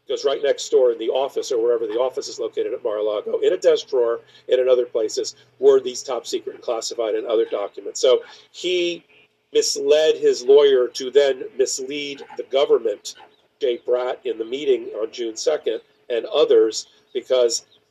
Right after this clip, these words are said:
it's not, it's not that he wanted to give his lawyer plausible deniability. He lied to Evan Corcoran. Evan Corcoran has now basically said that. "I did not know there were documents in any other place." Now, Evan Corcoran's got his own problem,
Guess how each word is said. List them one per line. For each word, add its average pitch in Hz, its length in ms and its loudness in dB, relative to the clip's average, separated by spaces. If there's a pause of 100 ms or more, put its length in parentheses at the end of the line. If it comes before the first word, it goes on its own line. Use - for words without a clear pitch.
(160)
it's - 100 -10
not, 202 220 -2
it's - 160 -2
not - 160 2
that 165 60 4
he 156 60 0
wanted 147 260 4
to 127 40 -6
give 143 140 2
his 120 120 -2
lawyer 135 200 6
plausible 135 480 2
deniability. 127 680 0
He 143 140 -4
lied 160 320 0
to 170 100 -4
Evan 147 220 0
Corcoran. 143 440 -2
Evan 135 200 0
Corcoran 147 320 0
has 123 120 -6
now 127 260 0 (220)
basically 131 400 0
said 185 300 0
that. 98 240 -6 (400)
"I 139 220 -2
did 151 240 -10
not 135 240 -4
know 151 200 4
there 127 140 0
were 123 80 -2
documents 135 560 -4
in 123 80 -4
any 120 180 2
other 143 200 4
place." - 340 -8
Now, 151 120 0
Evan 226 180 0
Corcoran's 175 340 0
got 123 120 2
his 110 100 -2
own 110 140 0
problem, 92 360 -8